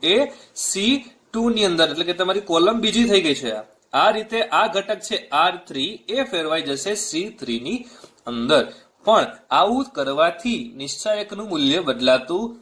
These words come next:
નથી. તમે અહીંયા આગળ એક્ઝામ્પલમાં જોઈ શકો છો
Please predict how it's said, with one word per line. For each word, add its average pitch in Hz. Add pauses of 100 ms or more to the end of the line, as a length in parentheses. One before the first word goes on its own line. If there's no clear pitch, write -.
(180)
નથી. 139
તમે 139
અહીંયા 160
આગળ 156
એક્ઝામ્પલમાં 170
જોઈ 190
શકો 196
છો 185